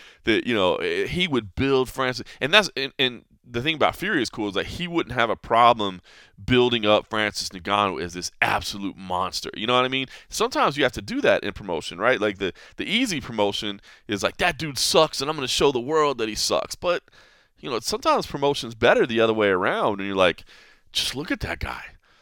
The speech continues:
Look how scary he is." Like, <sighs> I mean, I, I know this is my world, but, man, I look at him, and I don't know, I get a little nervous, you know what I mean? And all of a sudden, so you're adding that, like,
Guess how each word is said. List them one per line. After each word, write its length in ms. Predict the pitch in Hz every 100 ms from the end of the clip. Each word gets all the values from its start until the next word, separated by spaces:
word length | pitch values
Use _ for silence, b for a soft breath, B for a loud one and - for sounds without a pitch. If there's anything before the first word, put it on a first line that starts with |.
| b
Look 100 | -
how 80 | -
scary 480 | - - 156 269 147
he 220 | 95 80
is." 220 | 58 82
Like, 240 | 90 82 -
<sighs> 1080 | - - - - - - - - - - -
I 80 |
mean, 180 | 139 143
I, 180 | 135 135
I 280 | - - 151
know 160 | 175 196
this 160 | 190
is 100 | 147
my 160 | 147 131
world, 380 | 123 175 277 202
but, 180 | 104 107
man, 220 | 185 185
I 60 |
look 240 | 123 190 185
at 80 | 135
him, 380 | 190 311 233
and 140 | 120 90 B B B B B
I 80 | -
don't 160 | 247 185
know, 160 | 339
I 80 | 208
get 180 | - -
a 60 |
little 180 | 170 139
nervous, 520 | 139 233 370 220 113
you 100 | 170
know 80 | 185
what 100 | 220
I 40 | 214
mean? 200 | 233 214
And 80 |
all 180 | 190 202
of 60 | 190
a 20 |
sudden, 140 | 214
so 120 | - 135
you're 300 | 123 - 180
adding 320 | 131 139 131
that, 200 | 123 107
like, 220 | 117 107